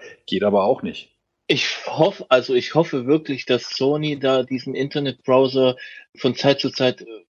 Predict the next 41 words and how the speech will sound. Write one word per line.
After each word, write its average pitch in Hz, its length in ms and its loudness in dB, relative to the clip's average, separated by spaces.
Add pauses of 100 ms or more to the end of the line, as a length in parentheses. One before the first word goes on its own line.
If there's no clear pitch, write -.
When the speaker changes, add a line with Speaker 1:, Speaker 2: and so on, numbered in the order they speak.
(200)
Speaker 2:
pflegt 160 460 4
und 143 360 -6
updatet, 113 680 -2
weil 110 240 4 (300)
bei 123 100 4
der 123 100 2
P 135 200 0
S - 120 -8
drei 131 300 2
war 135 140 0
das 131 260 -4 (300)
nicht 143 400 0
so. 107 280 2 (260)
Die 123 120 2
haben 135 360 0
damals 131 260 2
bei 135 80 -2
der 127 120 0
P 131 140 -4
S 123 120 -4
drei 127 200 2
den 123 380 -4 (220)
Internetbrowser 127 640 0
einfach 107 260 -2
draufgeschmissen 156 1160 -2
und 139 220 0
den 131 100 4
dann 131 280 -2
so 127 380 2 (200)
sich 131 180 0
selbst 135 380 2
überlassen, 101 540 0
ne? 95 140 0
Und 104 220 -4
war 107 140 2
dann 107 160 -2
am 101 120 0
Ende 107 280 -2
total 117 400 0
veraltet 120 720 2
und 104 260 -4